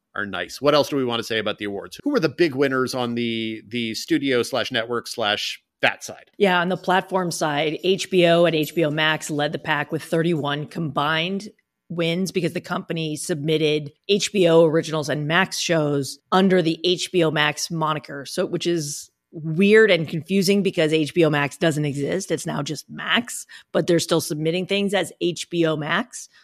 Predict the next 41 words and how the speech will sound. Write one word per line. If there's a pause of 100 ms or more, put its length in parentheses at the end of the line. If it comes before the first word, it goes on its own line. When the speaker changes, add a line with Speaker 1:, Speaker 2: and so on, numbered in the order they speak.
Speaker 2:
So (260)
whatever,
figure
out
a
better
way
to, (100)
for
us (120)
bean
counters
to (140)
sort
all
this
stuff
up,
please,
T
V
Academy.
Elsewhere,
me-,
Netflix
was
second
with
twenty-two, (180)
followed
by
F
X
with
sixteen.
When
you (120)
add
up,
though,
all